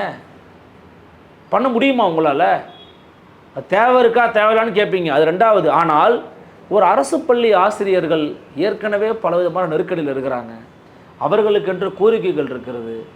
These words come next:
அவை நிறைவேற்றப்படாமல் இருந்து கொண்டிருக்கிறது, அவர்கள் மீது தவறு இருக்கிறது, பிழை இருக்கிறது, ஆம் உண்மை என்றால் அதற்கேற்ற நடவடிக்கை எடுங்க.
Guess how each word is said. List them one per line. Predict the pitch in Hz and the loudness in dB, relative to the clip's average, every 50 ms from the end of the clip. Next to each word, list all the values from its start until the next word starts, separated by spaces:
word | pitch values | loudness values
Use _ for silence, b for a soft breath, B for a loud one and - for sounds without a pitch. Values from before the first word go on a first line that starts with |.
| B B B B B | B B B B B
அவை | - 143 170 214 240 | -4 0 2 2 2
நிறைவேற்றப்படாமல் | 220 180 160 185 220 220 226 226 220 196 170 170 165 170 175 165 151 | 2 2 0 0 2 0 0 0 0 0 0 0 0 0 -2 -4 -6
இருந்து | 143 151 160 | -6 -6 -6
கொண்டிருக்கிறது, | 143 143 135 117 123 117 127 127 117 117 117 117 113 110 - - - - - - - - - - - - - - - - - - - - - - - | -6 -6 -6 -8 -10 -10 -10 -10 -10 -8 -8 -10 -10 -12 -14 -18 -20 -20 -20 -20 -20 -20 -20 -20 -20 -20 -20 -20 -20 -20 -20 -20 -20 -20 -20 -12 -6
அவர்கள் | - 156 175 202 175 190 180 170 | -2 0 0 0 0 0 -2 -2
மீது | 196 247 262 254 233 - | -4 -4 -4 -4 -2 0
தவறு | - 156 170 208 233 226 | 0 0 2 2 2 2
இருக்கிறது, | 202 175 123 165 156 151 143 156 156 | 0 -2 -4 -4 -4 -2 -2 -2 -4
பிழை | 151 151 160 180 208 220 | -4 -2 0 0 2 2
இருக்கிறது, | 208 175 160 156 151 156 156 160 | 2 0 -2 -4 -4 -2 -2 0
ஆம் | 131 131 156 185 185 165 151 | 2 2 2 2 0 -2 -6
உண்மை | 156 185 214 226 226 | -6 -2 0 0 2
என்றால் | 196 160 139 151 147 147 131 | 2 0 0 0 0 0 0
அதற்கேற்ற | 139 147 143 143 - 180 214 233 - - 233 | -2 -4 -6 -4 -2 -2 -2 -2 -2 -4 -4
நடவடிக்கை | 202 175 165 185 214 208 214 185 160 | -4 -4 -2 -2 -2 -4 -6 -6 -8
எடுங்க. | 135 120 113 110 | -8 -8 -12 -14